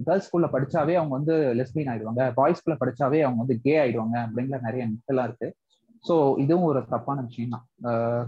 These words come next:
கல்யாணம் பண்ணி வச்சா சரியாயிடும், அப்புறம் கேர்ள்ஸ் ஸ்கூல்ல படிக்கிறதுனால தான் அந்த ஹோமோசெக்சுவாலிட்டி வருது, அதெல்லாம் ஒண்ணும் கிடையாது. அது அவங்களோட பயாலஜிக்கல் ஓரியன்டேஷன்.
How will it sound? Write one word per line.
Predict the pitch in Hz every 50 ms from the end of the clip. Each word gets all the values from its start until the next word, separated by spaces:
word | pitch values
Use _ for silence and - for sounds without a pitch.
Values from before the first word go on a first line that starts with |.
| 117
கல்யாணம் | - 135 139 151 151 147 135
பண்ணி | 123 120 120
வச்சா | 117 131 - -
சரியாயிடும், | 131 127 123 117 113 110 113 117 117 - -
அப்புறம் | 120 107 - 120 120 123
கேர்ள்ஸ் | 127 139 160 160 -
ஸ்கூல்ல | - - 139
படிக்கிறதுனால | 127 120 120 120 113 123 123 117 117 113 117
தான் |
அந்த | 123 117 113 113
ஹோமோசெக்சுவாலிட்டி | 131 131 135 131 131 120 120 - 110 113 110 113
வருது, | 104 107 - _
அதெல்லாம் | - 113 117 123 160 160
ஒண்ணும் | 131 117 131 151
கிடையாது. | - 113 110 107 - - _
அது | - 117 117 117
அவங்களோட | 117 113 117 110
பயாலஜிக்கல் | 104 110 110 131 147 165 156 160 - 147 123 117
ஓரியன்டேஷன். | 123 120 117 120 120 110 - - 156 220